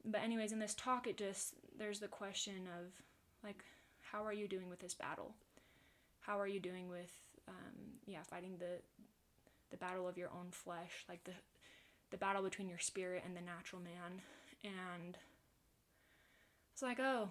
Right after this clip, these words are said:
<laughs> like, I'm losing. I'm really, really losing this battle, and it sucks. And there ha-, there honestly had been multiple times where I would just be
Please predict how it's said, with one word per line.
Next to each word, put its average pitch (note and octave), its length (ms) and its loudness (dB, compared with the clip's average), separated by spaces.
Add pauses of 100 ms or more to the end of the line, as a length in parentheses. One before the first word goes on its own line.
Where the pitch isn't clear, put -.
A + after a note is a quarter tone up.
(300)
<laughs> - 340 -4
like, - 240 -6 (600)
I'm C#4 140 8
losing. A3+ 440 8 (200)
I'm A#3+ 320 6
really, A3+ 300 6
really G3+ 280 6
losing F#3+ 360 2
this F3+ 140 0
battle, F3 420 2 (160)
and G3 100 0
it - 120 4
sucks. - 500 8 (720)
And F3+ 600 0 (1120)
there A3 160 4
ha-, G#3+ 140 2 (140)
there A#3+ 320 6
honestly A3 400 6
had G3+ 200 -2
been F#3+ 160 0
multiple F3+ 420 -2
times F3+ 480 -6
where F#3 200 -2
I F#3+ 160 4
would F#3+ 200 -2
just - 320 0
be F#3+ 460 0